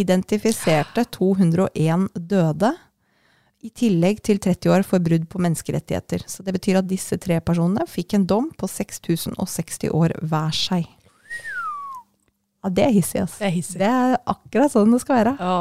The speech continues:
Speaker 2: jeg liker
Speaker 1: De,
Speaker 2: det.
Speaker 1: de, de kødder ikke i Guatemala.
Speaker 2: Nei, nei, nei.
Speaker 1: Nei, nei. Barna til Oscar hopper gira rundt, og Tranquilino tørker gledestårene sine på et lommetørkle. Dagen etter drar de hjem til Oscar utenfor, utenfor Boston,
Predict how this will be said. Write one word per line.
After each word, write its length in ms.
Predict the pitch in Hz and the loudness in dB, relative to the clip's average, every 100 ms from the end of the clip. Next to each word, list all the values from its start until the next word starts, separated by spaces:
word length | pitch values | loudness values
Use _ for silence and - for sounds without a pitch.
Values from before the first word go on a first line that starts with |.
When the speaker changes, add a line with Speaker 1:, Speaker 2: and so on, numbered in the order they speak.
| 175 | 0
Speaker 2:
jeg 280 | 160 165 160 | -2 -4 -6
liker 280 | 165 226 190 | -6 -4 -4
Speaker 1:
De, 60 | 214 | -4
Speaker 2:
det. 60 | |
Speaker 1:
de, 60 | 180 | -2
de 100 | 233 | -2
kødder 360 | - 190 180 139 | 2 2 2 -2
ikke 140 | 190 | 0
i 20 | |
Guatemala. 380 | 220 - 190 220 185 | 0 2 2 2 0
Speaker 2:
Nei, 180 | 190 180 | -2 0
nei, 100 | 196 185 | 2 2
nei. 140 | 190 - _ | 0 -4 _
Speaker 1:
Nei, 120 | 165 | -6
nei. 300 | 180 _ - - - - - _ _ - | -6 _ -20 -20 -20 -20 -20 _ _ 0
Barna 300 | 196 202 226 | 4 6 4
til 160 | 254 233 | 4 2
Oscar 340 | 214 226 233 | 2 2 0
hopper 640 | - - - _ - 185 196 | 0 -2 -2 _ -4 -2 -2
gira 400 | 190 180 160 170 | -2 0 2 2
rundt, 380 | 180 196 - - | 2 0 -4 -6
og 120 | - 190 | -4 -4
Tranquilino 600 | 190 185 180 156 170 185 | -4 0 0 0 -2 -4
tørker 480 | - 185 - 165 165 | -2 -2 -2 -6 -2
gledestårene 760 | 175 156 151 - 160 156 160 | 0 0 -2 0 0 0 -2
sine 260 | 165 165 165 | -2 -2 -2
på 100 | 170 | -2
et 140 | 165 | 0
lommetørkle. 540 | 165 160 156 - - 165 _ _ _ _ _ _ _ _ _ _ - | 0 0 -2 -4 -6 -10 _ _ _ _ _ _ _ _ _ _ -2
Dagen 280 | 190 202 208 | 0 2 0
etter 260 | - 208 214 | 0 -2 2
drar 160 | 185 180 | 2 4
de 60 | 175 | 2
hjem 160 | 175 - | 0 0
til 80 | |
Oscar 320 | 170 - 180 - | -4 -2 -2 0
utenfor, 640 | 170 160 165 160 160 160 | -2 -4 -4 -2 0 -2
utenfor 320 | 165 151 165 | -4 -2 -2
Boston, 380 | 160 - - | -2 -4 -4